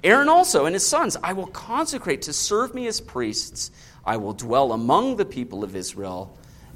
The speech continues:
and I will be their God." Here we see the infinite God who fills the heavens, who is everywhere present, nevertheless saying, "I'm gonna dwell in a special way, in a special place amongst my people."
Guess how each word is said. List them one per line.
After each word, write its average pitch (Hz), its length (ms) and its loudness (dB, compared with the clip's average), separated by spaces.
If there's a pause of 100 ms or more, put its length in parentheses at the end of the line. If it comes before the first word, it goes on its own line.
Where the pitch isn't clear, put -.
and 113 240 -4
I 135 300 0
will 143 180 -8
be 98 480 -10 (320)
their 104 180 -8
God." 90 360 -10 (920)
Here 240 100 -4
we 302 60 -4
see 285 160 -4
the 170 100 -4
infinite 220 380 -4
God 196 240 6
who 139 160 -6
fills 233 500 -2
the 240 140 -2
heavens, 123 480 0 (240)
who 196 160 0
is 208 160 4
everywhere 277 420 2
present, 147 460 0
nevertheless 214 560 0
saying, 170 400 -2 (240)
"I'm 185 160 4
gonna 247 160 -2
dwell 180 400 4
in 160 160 -2
a - 20 -4
special 262 800 -2
way, 110 460 -2 (220)
in 170 120 -2
a 160 60 -2
special 220 480 -2
place 147 520 -2 (240)
amongst 143 520 -2
my 139 140 -4
people." - 460 -12